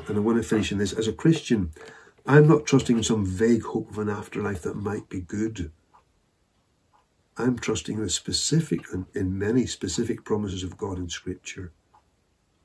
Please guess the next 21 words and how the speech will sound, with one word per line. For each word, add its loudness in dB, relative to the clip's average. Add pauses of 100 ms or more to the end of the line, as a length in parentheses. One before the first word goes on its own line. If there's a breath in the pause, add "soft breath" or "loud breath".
(500)
that -12
God -2
has -2
promised 0
for -6
those -2
who -4
put -8
their 0
trust -4
in -4
him, -2 (460 loud breath)
they 6
will, 4
when 2
they 4
die, -6 (1040)
be 0
with -4
God -4
forever -4